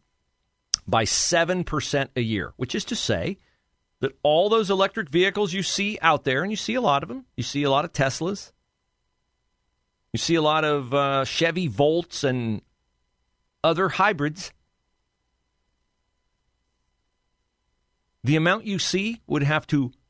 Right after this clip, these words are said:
more than double every single year for the next nine years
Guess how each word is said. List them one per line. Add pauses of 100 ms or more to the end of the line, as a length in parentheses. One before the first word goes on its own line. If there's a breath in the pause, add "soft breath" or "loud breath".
(300)
more
than
double (360)
every
single
year (260)
for
the
next (560)
nine
years